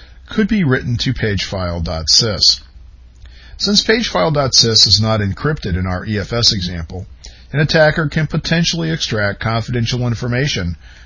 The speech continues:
by using one of the many disk access utilities. Similarly, when a laptop is placed into hibernation mode, an unencrypted file is placed on the local disk. This file contains the contents of memory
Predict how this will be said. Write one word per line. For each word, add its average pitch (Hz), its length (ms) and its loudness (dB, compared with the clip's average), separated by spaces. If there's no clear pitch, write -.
by 151 100 -2
using 175 440 2
one 127 360 2
of 135 160 2
the 135 100 2
many 113 420 4
disk 107 500 0
access 107 460 0
utilities. 82 720 -2
Similarly, 120 600 2
when 113 180 2
a 110 40 0
laptop 120 540 2
is 107 180 0
placed 110 300 0
into 98 160 2
hibernation 101 680 2
mode, 80 340 -4
an 104 100 0
unencrypted 143 580 0
file 120 400 0
is 92 120 2
placed 107 380 -2
on 104 80 0
the 104 80 0
local 98 320 -2
disk. 127 420 -2
This 185 180 2
file 208 260 0
contains 120 460 2
the 113 80 -2
contents 110 600 0
of 92 80 -2
memory 98 460 -2